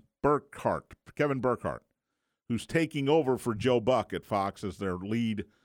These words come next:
play-by-play guy. Ten years, three hundred and seventy-five million dollars. <sighs> Tom Brady's got a pretty good life. Got a pretty good life going.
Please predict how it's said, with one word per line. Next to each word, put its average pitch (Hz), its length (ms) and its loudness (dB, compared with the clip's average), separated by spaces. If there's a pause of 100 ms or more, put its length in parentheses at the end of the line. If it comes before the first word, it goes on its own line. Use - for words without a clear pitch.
(260)
play-by-play 113 580 2
guy. 85 200 -8 (1600)
Ten 214 280 0
years, 151 540 2 (140)
three 170 300 0
hundred 151 400 0
and 117 180 -2
seventy-five 113 1000 -2 (240)
million 127 640 -8
dollars. 69 240 -12 (1900)
<sighs> 92 720 -6 (1400)
Tom 233 160 2
Brady's 196 260 6
got 135 100 4
a - 40 2
pretty 135 200 4
good 113 120 4
life. 104 380 0 (640)
Got 214 80 -6
a 185 40 -6
pretty 160 240 -2
good 151 100 2
life 113 280 0
going. 73 180 -14